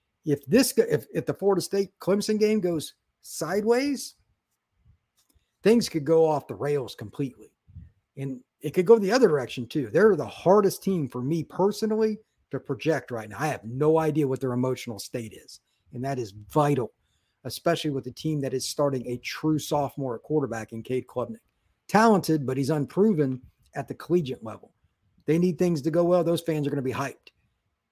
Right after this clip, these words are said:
Come out here and you punch Boston College in the mouth, set a precedent. It'll also set a precedent for their fans on what's coming out there. And you'll be able to quiet them a little quicker if you start good next week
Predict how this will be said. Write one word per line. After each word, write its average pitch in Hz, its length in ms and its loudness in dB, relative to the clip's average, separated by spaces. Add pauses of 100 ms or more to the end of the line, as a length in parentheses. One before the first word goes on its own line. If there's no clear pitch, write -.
(120)
Come 196 220 0
out 196 180 0
here 214 380 0 (800)
and 127 140 -8
you 127 80 -8
punch 175 360 -2
Boston 185 400 2
College 180 420 -2
in 160 80 0
the 135 60 -2
mouth, 180 360 -4 (240)
set 170 340 -2
a 156 60 -2
precedent. 220 540 0 (960)
It'll 233 160 2
also 185 240 2
set 156 220 -2
a 143 60 -2
precedent 143 480 -2
for 135 100 -6
their 131 140 -2
fans 135 340 -4
on 120 120 -6
what's 131 180 -4
coming 135 260 -2
out 131 220 -4
there. 107 240 -10 (320)
And 123 100 -4
you'll 147 100 2
be 156 160 6
able 147 140 2
to 139 60 -4
quiet 185 440 2
them 110 240 -6
a 120 60 -6
little 147 260 0
quicker 170 500 2
if 131 160 -10
you 131 100 -6
start 127 420 -4
good 135 280 0 (280)
next 175 560 -2
week 117 300 -10